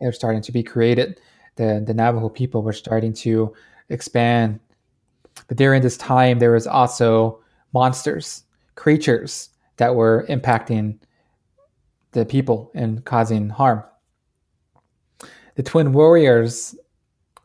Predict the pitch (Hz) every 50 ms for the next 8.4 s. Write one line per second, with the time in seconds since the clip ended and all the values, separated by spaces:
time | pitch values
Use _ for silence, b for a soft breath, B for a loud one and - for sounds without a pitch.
0 | _ _ _ 135 131 127 127 123 117 127 123 120 113 117 123 135 135 131 - 131
1 | 120 - - 131 117 113 113 113 113 110 110 113 117 120 113 - 117 113 110 -
2 | 123 120 117 120 117 127 120 113 113 107 110 127 127 131 127 120 117 110 110 107
3 | - _ _ _ _ _ _ _ _ _ _ _ _ _ _ _ - 151 147 147
4 | - 151 139 143 135 131 - 143 139 139 139 135 131 123 123 - - - 139 135
5 | 131 123 120 113 113 - - 127 120 117 117 117 113 - B B B B B 131
6 | 131 131 135 123 123 120 113 - - - 131 127 123 120 113 117 - 127 117 127
7 | - - - - - 139 135 135 139 143 139 135 - - 120 117 131 127 123 117
8 | 117 123 123 123 - - - -